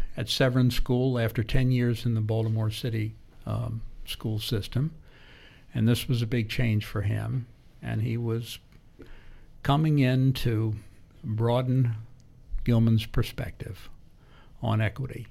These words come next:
and something that he has built steadily now since nineteen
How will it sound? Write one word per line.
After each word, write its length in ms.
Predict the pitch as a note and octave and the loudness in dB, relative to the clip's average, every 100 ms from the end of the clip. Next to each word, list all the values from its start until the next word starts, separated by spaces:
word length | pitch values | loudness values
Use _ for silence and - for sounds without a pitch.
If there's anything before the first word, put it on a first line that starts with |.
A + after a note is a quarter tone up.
| - - - - - - - | -18 -20 -20 -20 -20 -20 -8
and 340 | A#2 A2+ G#2+ | -4 -2 -4
something 540 | - B2 A2+ A2 A2 A#2 | -2 -4 -2 -2 -2 -2
that 360 | A#2 A2+ A2 | -4 -6 -6
he 200 | - A2+ | -4 -2
has 500 | G2+ A#2 A2+ G#2+ - - C3+ G#2 | 0 0 -2 -4 -6 -8 -6 2
built 300 | A2+ G#2+ - | 4 4 0
steadily 560 | - - A2+ G#2+ G#2+ | -4 -2 0 0 -2
now 460 | G#2 G2+ G#2 G#2+ A2 - - - - - - - | 2 2 2 -2 -6 -10 -14 -14 -14 -14 -16 -12
since 420 | - G#2+ G2 - | -4 -2 -2 -2
nineteen 600 | A2 A2 - A#2 A2 A2 | 0 8 8 8 2 0